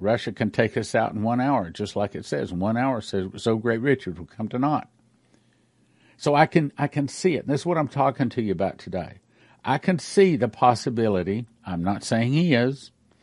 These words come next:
I can see the possibility that Macron could become the Antichrist. I can see the possibility that Elon could be the guy, I'm not saying he is, could be the guy to introduce the mark.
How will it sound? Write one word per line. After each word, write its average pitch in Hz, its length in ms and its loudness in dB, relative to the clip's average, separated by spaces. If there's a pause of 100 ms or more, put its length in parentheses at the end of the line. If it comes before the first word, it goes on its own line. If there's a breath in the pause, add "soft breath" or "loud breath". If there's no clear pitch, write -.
(380 soft breath)
I 135 120 4
can 165 180 0
see 190 160 4
the 160 100 -2
possibility 127 880 2 (140)
that 120 180 2
Macron 107 440 0
could 131 280 0
become 104 320 -2
the 120 120 0
Antichrist. - 760 -4 (720 loud breath)
I 127 140 4
can 165 160 2
see 180 200 2
the 156 100 0
possibility 147 880 0 (260 soft breath)
that 113 180 2
Elon 131 460 4
could 190 300 6
be 151 120 2
the 127 120 -2
guy, 120 480 2 (200)
I'm 92 120 -4
not 101 160 -2
saying 139 260 0
he 185 140 2
is, 143 280 -4 (520 soft breath)
could 120 180 4
be 151 140 6
the 160 80 4
guy 156 440 6
to - 160 -6
introduce 131 520 0
the 180 80 -2
mark. - 320 -2